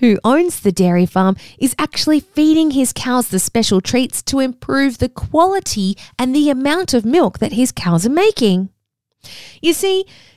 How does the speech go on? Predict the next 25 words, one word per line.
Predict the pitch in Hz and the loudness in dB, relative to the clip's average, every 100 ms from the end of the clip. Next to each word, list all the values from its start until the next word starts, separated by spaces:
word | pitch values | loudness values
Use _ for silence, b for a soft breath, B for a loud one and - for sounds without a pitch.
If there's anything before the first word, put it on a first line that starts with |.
| b | b
James | 196 311 403 480 - | -6 -4 -2 -4 -4
runs | 392 381 240 | -2 -2 0
one | 269 269 | 0 0
of | 240 | 0
the | 233 - - | 0 -2 -2
biggest | 339 359 370 - - 190 | 0 2 0 -2 -10 -4
dairy | 269 285 294 294 262 233 | 2 4 4 2 2 2
farms | - 196 165 170 190 | 2 2 2 -2 2
near | 254 240 | 2 4
Mount | 220 247 233 165 | 4 4 2 0
Gambier | 196 269 277 190 170 160 | 0 2 2 2 2 2
in | 170 | 2
South | - 196 190 | 2 0 0
Australia. | 165 - 208 254 247 190 - - _ B B B B B | -4 -2 0 2 2 0 -4 -12 _ B B B B B
And | 254 | -2
James | 220 269 285 294 - | 0 0 -2 -4 -2
has | 247 214 - _ - | -2 -2 -8 _ -2
four | 359 415 440 415 _ | 0 2 0 -2 _
thousand | 370 370 427 427 339 269 - | -4 -4 -4 -2 0 -2 -4
cows | 269 339 370 226 143 | -4 -2 0 0 0
that | - 185 | -2 0
he | 220 | 2
milks | 220 247 226 - - | 4 4 0 -6 -2
every | 320 370 - 392 | 0 0 2 2
day. | 320 294 226 233 | 2 0 -2 -6